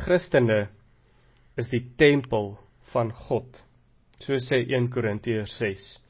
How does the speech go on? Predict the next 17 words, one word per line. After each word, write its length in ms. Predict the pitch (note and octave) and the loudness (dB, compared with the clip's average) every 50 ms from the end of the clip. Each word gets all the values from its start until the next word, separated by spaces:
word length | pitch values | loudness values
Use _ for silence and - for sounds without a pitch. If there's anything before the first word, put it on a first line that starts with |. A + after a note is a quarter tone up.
| _ _ _ _ _ _ _ _ _ _ _ _ _ _ _ _ _ _ - | _ _ _ _ _ _ _ _ _ _ _ _ _ _ _ _ _ _ -8
En 100 | A#2+ A2 | -2 2
dit 240 | B2 D#3+ F3+ F3+ D#3 | 4 4 4 4 0
is 80 | - | -2
omdat 260 | C3 B2+ A#2+ A2+ A2+ A2+ | 0 0 0 2 2 0
die 140 | A2+ A2 | -2 -4
Gees 360 | - - E3 F#3 G3 F3 F#3+ - | -2 2 4 6 6 6 4 2
van 180 | - A#2 G#2+ - | -4 -4 -4 -4
God 380 | - - G#2 G2 - - - - _ _ _ _ _ _ _ _ _ - | -8 -10 -10 -10 -12 -16 -20 -20 _ _ _ _ _ _ _ _ _ -6
in 180 | - B2 A2+ A2+ | -4 -2 0 0
hom 160 | A2 A2 A2 | 0 0 -2
woon. 380 | G#2+ B2+ D3 C#3+ A2+ F#2+ G2+ - - _ _ _ _ _ _ _ _ _ _ _ _ _ _ _ _ _ _ _ _ _ _ _ _ _ _ _ _ _ _ _ - | -2 0 2 2 2 0 -2 -8 -18 _ _ _ _ _ _ _ _ _ _ _ _ _ _ _ _ _ _ _ _ _ _ _ _ _ _ _ _ _ _ _ -6
En 80 | A#2+ A2 | -2 0
dit 120 | A#2 B2 | 0 2
is 140 | E3 D#3 D#3 - | 0 0 -2 0
ons 260 | D#3 C#3+ C3 B2 B2+ - - - - - | 2 2 2 2 0 -6 -12 -18 -12 -6
voorreg 480 | - G3+ G#3+ G#3+ F#3 D3+ C3 A2+ - - - - - - - - - _ _ - - - - _ _ _ _ _ _ _ _ _ _ - | -2 2 4 6 6 6 6 4 2 -4 -12 -16 -18 -20 -20 -20 -20 _ _ -20 -20 -20 -20 _ _ _ _ _ _ _ _ _ _ -4
as 180 | B2+ B2 - | -4 -4 -4